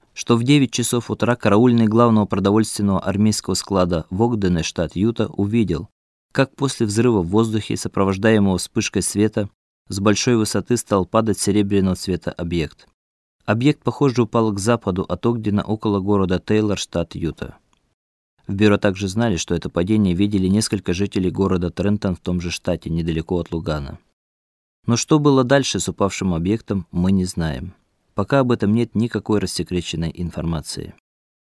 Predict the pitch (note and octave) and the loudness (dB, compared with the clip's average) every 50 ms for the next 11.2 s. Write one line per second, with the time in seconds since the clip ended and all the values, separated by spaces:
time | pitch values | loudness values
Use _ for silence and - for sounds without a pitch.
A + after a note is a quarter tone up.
0 | _ _ _ _ _ - A2+ A#2 A2+ A#2+ B2+ C3 D3+ D3+ - - D3 - C3+ - | _ _ _ _ _ 0 2 2 4 4 4 4 4 2 2 2 0 -2 -2 -4
1 | - A#2+ A#2 A#2+ A2+ - - B2 - - G#2+ G#2+ G#2+ - B2 A2+ - - A#2 A2+ | -4 0 0 0 0 0 -2 -4 -2 -2 -4 -2 -2 0 0 0 0 0 0 0
2 | A2 - G#2 G2 F#2+ F#2 A2 A2+ A2 A2+ G#2+ G#2+ - _ - - F#2 F#2 G2+ G2+ | 0 0 0 0 2 2 0 0 0 0 -4 -4 -8 _ -10 -6 -2 0 2 2
3 | G2+ - G#2+ G2 - - F#2+ F#2 F2 F2+ F2+ G#2 G#2 G2+ - F#2 - - F#2+ E2 | 2 2 -2 -4 -2 -2 -4 -2 -2 -2 0 0 0 0 0 -2 -4 -4 -4 -4
4 | E2+ E2 F#2+ F2+ F2+ E2+ E2 - - - F2 D#2+ - D#2 E2+ D#2+ F2 F#2+ G2+ G2+ | -2 -2 0 0 0 0 -2 -4 -4 -4 -6 -6 -6 -6 -4 -2 0 2 2 0
5 | G2 - - - - - - E2 - G2+ F#2+ F#2+ F#2 F#2 _ _ _ _ _ - | 0 -4 -6 -10 -10 -8 -10 -6 -2 0 0 0 0 -2 _ _ _ _ _ -12
6 | G2 F#2+ F#2+ F#2 F2 F2 F2 - _ - G2 F2 F2+ F2+ E2+ - - E2 D#2+ D#2 | -6 -2 0 0 0 0 -2 -4 _ -4 -4 -2 -2 -4 -6 -4 -4 -6 -6 -6
7 | C#2 - - - _ _ _ _ _ _ _ _ _ _ - G2 F#2 G2 A2 A#2 | -6 -8 -10 -16 _ _ _ _ _ _ _ _ _ _ -2 -2 0 2 2 2
8 | A#2 A2 G2 F#2 G2 F#2+ G2+ G#2+ A2 - - - A#2+ A2+ G#2+ G2+ G2 F#2+ F#2 F2+ | 2 2 0 0 0 0 2 0 0 -2 -4 -4 -4 -4 -2 0 0 0 0 0
9 | E2 - F2 E2+ E2 F2 E2 F#2+ A2 A2 G#2 - - - - F#2 F2 - - G#2 | -2 -2 -4 -4 -4 -2 -2 0 0 -2 -2 -4 -6 -6 -6 -6 -4 -2 -2 -2
10 | G2+ G#2 G2 F#2 F#2 F#2 F#2 - - G#2 G2+ - G2+ F#2+ F2 G2 F#2+ F#2+ F#2+ F#2+ | 0 0 0 0 0 -2 -2 -2 -2 -2 -2 0 0 -2 0 0 0 2 2 0
11 | F#2+ F#2+ F2+ E2+ | 0 0 -2 -4